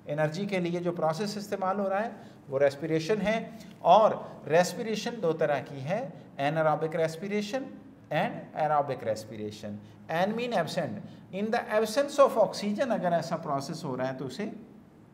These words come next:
anaerobic respiration कहते हैं, और अगर in the presence हो रहा है तो उसे aerobic respiration कहते हैं। Anaerobic respiration को दूसरे लफ्ज़ों में हम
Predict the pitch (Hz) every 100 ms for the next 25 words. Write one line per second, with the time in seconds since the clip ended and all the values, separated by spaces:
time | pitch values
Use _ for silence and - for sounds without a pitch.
0 | - - - - 151 147 131 120 - 127
1 | 123 - 131 139 196 185 180 - 220 202
2 | 247 - - - - 147 160 175 175 180
3 | 180 170 190 247 214 180 151 147 156 135
4 | 190 226 - - - - 135 143 143 214
5 | - - - 139 123 - 131 120 - 120
6 | 120 113 104 123 101 117 - - - -
7 | - 170 220 254 220 202 202 247 247 196
8 | - 247 233 214 269 - 233 202 190 247
9 | 294 208 151 165 156 127 135 139 165 -